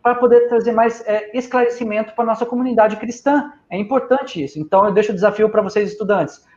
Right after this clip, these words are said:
Façam biologia, façam paleontologia, façam geologia, mas tragam. Nós não temos paleontólogos no Brasil, nós temos um da comunidade tedeísta, que é o Ricardo Marques, ele é paleontólogo, inclusive ele tem artigos publicados em paleontologia,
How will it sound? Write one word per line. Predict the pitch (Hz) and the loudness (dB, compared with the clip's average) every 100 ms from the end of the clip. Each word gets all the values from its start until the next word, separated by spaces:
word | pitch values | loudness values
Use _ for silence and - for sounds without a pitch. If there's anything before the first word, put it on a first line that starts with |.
| _ | _
Façam | - 190 202 | 0 0 0
biologia, | 170 156 143 185 196 | 2 2 2 0 0
façam | 190 170 170 | 2 0 -2
paleontologia, | 156 175 170 160 156 139 123 139 180 160 | -2 2 2 0 -2 -4 -6 -8 -6 -4
façam | 156 151 | -4 -8
geologia, | 147 143 123 117 123 180 180 - - _ _ | -8 -6 -6 -8 -6 -6 -6 -8 -20 _ _
mas | 185 185 - | 0 0 0
tragam. | 185 160 131 123 | 4 4 2 -2
Nós | 156 196 | 0 0
não | 226 240 | 0 2
temos | 233 233 214 | 2 0 -2
paleontólogos | 214 196 180 185 170 165 | -2 -2 0 2 2 -2
no | 160 | -2
Brasil, | 147 143 208 220 - _ | -2 0 0 -2 -10 _
nós | 208 208 | 0 2
temos | 226 214 175 | 0 2 2
um | 254 | 4
da | 269 | 4
comunidade | 240 208 202 180 170 156 | 2 0 2 4 4 2
tedeísta, | 151 170 156 156 254 - - 123 - _ - | -4 -2 0 0 -2 -4 -8 -10 -14 _ -6
que | |
é | |
o | 175 | -4
Ricardo | 170 196 196 | -2 -2 0
Marques, | 180 170 269 - - _ _ _ - | 2 2 2 -4 -16 _ _ _ -4
ele | 151 | -2
é | |
paleontólogo, | 160 170 160 139 151 170 233 240 - _ _ | 2 2 0 -2 2 2 2 -4 -10 _ _
inclusive | - 165 151 180 | -8 -6 -4 -2
ele | 202 180 | -2 -4
tem | - 185 214 208 | -6 -6 -4 -4
artigos | 165 160 160 220 233 - | 0 0 0 -6 -6 -6
publicados | 208 170 151 160 165 143 | -8 -8 0 0 0 -6
em | 156 196 | -10 -4
paleontologia, | 180 180 160 160 143 139 127 156 214 240 233 | -2 -2 -4 -2 -4 -4 -8 -2 2 0 -2